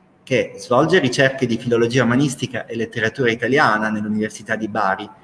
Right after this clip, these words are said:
e attualmente insegna materie letterarie e latino nelle scuole secondarie di secondo grado. Ha realizzato, tra l'altro, edizioni critiche di testi in volgare e in latino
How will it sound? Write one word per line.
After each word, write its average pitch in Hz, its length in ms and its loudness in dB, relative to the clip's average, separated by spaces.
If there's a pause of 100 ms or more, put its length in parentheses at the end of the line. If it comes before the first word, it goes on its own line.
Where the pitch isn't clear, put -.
(400)
e 131 80 0
attualmente 160 540 4
insegna 131 580 2
materie 120 480 2
letterarie 120 640 0
e 120 140 -4
latino 113 460 -4
nelle 127 200 -2
scuole 104 460 -2
secondarie 107 600 -4
di 110 80 -8
secondo 101 480 -2
grado. 92 540 -6 (840)
Ha 123 280 0
realizzato, 120 800 2
tra 127 120 0
l'altro, 113 400 2
edizioni 110 440 0
critiche 117 460 -2
di 101 120 -4
testi 113 480 -2
in 113 100 -6
volgare 123 340 4
e 120 40 2
in 113 60 2
latino 110 680 0